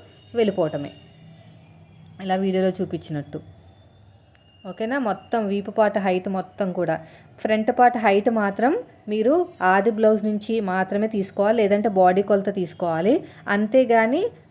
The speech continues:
మీరు బ్యాక్ పార్ట్‌లో రెండు ఇంచులు ఫోల్డ్ చేస్తే వచ్చేస్తది కదా ఫ్రంట్ పార్ట్ హైట్ అనేది మాత్రం చూసుకోకండి. అలా చూసుకుంటాం వల్ల ఏమవుతుందంటే మనకి హైట్ ఎక్కువ ఉండి చెస్ట్ తక్కువ ఉన్న వాళ్ళకి సెట్ అవ్వదన్నమాట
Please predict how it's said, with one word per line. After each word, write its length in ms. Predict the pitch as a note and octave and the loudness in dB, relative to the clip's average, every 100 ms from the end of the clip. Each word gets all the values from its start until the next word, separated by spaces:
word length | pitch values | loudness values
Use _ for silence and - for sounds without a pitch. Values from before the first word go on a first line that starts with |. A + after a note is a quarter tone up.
| A3 | -4
మీరు 200 | G#3+ G#3+ G#3 F#3+ | 0 2 2 2
బ్యాక్ 220 | F#3+ G3 G3 | 4 2 2
పార్ట్‌లో 300 | A#3+ A3+ A#3 G#3 | 2 2 2 2
రెండు 160 | F#3 G3 | 2 0
ఇంచులు 220 | F#3+ A3 | -2 -2
ఫోల్డ్ 220 | A3 G3 G3 | 2 2 2
చేస్తే 200 | G3+ G3+ G3+ | 0 2 -2
వచ్చేస్తది 480 | G3 G#3 G3 G3+ F#3+ | 0 -4 -2 -4 -2
కదా 140 | F#3+ F#3+ | 0 0
ఫ్రంట్ 240 | G3+ F#3 F#3+ G3 | -2 -2 -2 0
పార్ట్ 180 | G3 G3 | 0 0
హైట్ 200 | F#3+ F#3 F#3+ | 0 0 -2
అనేది 240 | F#3 F#3 F3+ | -2 -2 -2
మాత్రం 280 | F3+ F#3 B3+ A4 - - | 0 0 -2 -4 -10 -10
చూసుకోకండి. 580 | C4 A3 - F3 D#3 D3+ - | -6 -4 -2 -2 -2 -8 -4
అలా 120 | F#3+ G#3+ | 0 0
చూసుకుంటాం 460 | G#3+ G#3 A3+ A3 A3 | -2 -6 -6 -4 -2
వల్ల 140 | G#3+ G3+ F#3+ | 0 0 0
ఏమవుతుందంటే 720 | G3 F#3+ F#3+ F3 E3+ E3+ D4+ A#4 - - - G3+ | 0 -2 -2 -4 -4 -2 -2 -2 -8 -20 -10 -6
మనకి 320 | G3+ G#3 C#4+ D#4 G3+ - - G#3+ | -6 -6 -4 -4 -6 -10 -8 -2
హైట్ 260 | G#3+ A#3+ B3 | -2 2 -2
ఎక్కువ 240 | - A#3 | 0 -4
ఉండి 240 | A3 A3 A3 - - - - - | 0 0 0 -4 -12 -20 -18 -2
చెస్ట్ 220 | G#3+ G#3 B3 | -2 -2 -2
తక్కువ 220 | A3+ A3+ G#3 | -2 0 -2
ఉన్న 80 | G3+ | 2
వాళ్ళకి 180 | G#3 A#3 B3+ | 0 0 -2
సెట్ 180 | G3 G#3+ | 0 2
అవ్వదన్నమాట 480 | G3+ F#3 E3+ D#3+ | 2 0 -4 -4